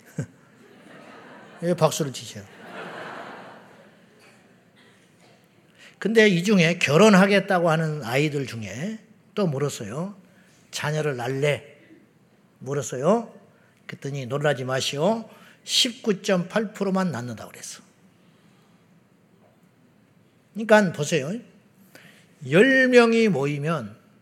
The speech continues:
그중에 세 명만 결혼한대. 세 명 중에 이십 프로만 애를 낳는대. 그러면 열 명 중에 한 명이 나올까 말까 하는 거예요. 그죠?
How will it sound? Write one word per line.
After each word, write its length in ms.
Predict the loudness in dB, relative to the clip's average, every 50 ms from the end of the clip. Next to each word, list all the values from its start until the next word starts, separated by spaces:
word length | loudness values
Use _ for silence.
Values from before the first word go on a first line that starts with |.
| _ _ _ _ -8
그중에 460 | -2 -2 0 2 2 2 4 2 2
세 340 | 2 2 2 4 6 6 6
명만 460 | 6 6 4 4 4 2 2 2 2
결혼한대. 720 | 2 2 2 2 2 0 0 -2 -2 -2 -2 -4 -4 -10 -20 _ _ _ _ _ _ _ _ _ _ _ _ _ _ _ _ _ _ _ _ _ _ _ _ _ _ -14
세 440 | -8 -2 4 6 8 8 8 8
명 340 | 8 10 10 10 10 8 4
중에 580 | 4 4 4 4 6 4 4 2 -2 -6 -12 -20 -20 -20 _ _ _ _ _ _ _ _ _ _ _ _ _ _ _ -4
이십 440 | 0 4 4 6 4 4 2 -2 0
프로만 420 | 4 6 6 8 8 6 2 2
애를 220 | 0 0 0 -2
낳는대. 380 | -4 -4 -8 -10 -12 -14 -18 -20 _ _ _ _ _ _ _ _ _ _ _ _ _ _ _ _ _ _ _ _ _ _ _ _ _ _ _ _ _ _ _ _ -2
그러면 280 | 2 4 4 4 4 6
열 220 | 8 8 8 8
명 300 | 8 6 6 6 6 4
중에 580 | 2 2 2 2 2 2 0 0 -4 -8 -14 -20 -20 -20 _ _ _ _ _ _ _ _ _ _ _ _ _ _ _ _
한 380 | -14 -8 -6 -6 -6 -6 -4 2
명이 360 | 4 4 4 4 2 2 2
나올까 380 | 0 0 -2 -2 -4 -4 -4 -6
말까 280 | -6 -6 -12 -12 -16
하는 120 | -20 -20 -20
거예요. 260 | -20 _ _ _ _ _ _ _ _ _ _ _ _ _ _ _ _ _ _ _
그죠? 320 | -6 -2 4 4 4 4